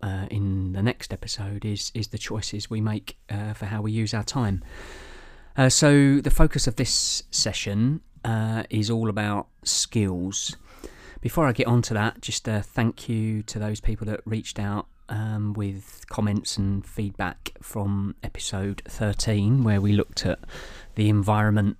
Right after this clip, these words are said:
that, that we operate, operate in and, and what we might do to, to enhance that environment to play to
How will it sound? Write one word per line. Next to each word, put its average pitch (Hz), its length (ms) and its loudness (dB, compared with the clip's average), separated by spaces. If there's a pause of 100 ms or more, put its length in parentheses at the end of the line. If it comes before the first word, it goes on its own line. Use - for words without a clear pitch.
that, - 280 -4
that - 140 -2
we 107 100 2
operate, 101 540 4
operate 101 480 0
in 101 240 4
and, 98 420 0 (140)
and 104 160 0
what 113 120 -2
we 104 120 0
might 107 320 0
do 104 400 0
to, 107 640 2 (560)
to 101 880 -2 (240)
enhance 123 540 4
that 110 140 -4
environment 101 640 0 (100)
to 101 460 -2
play 104 260 -4
to 101 500 -2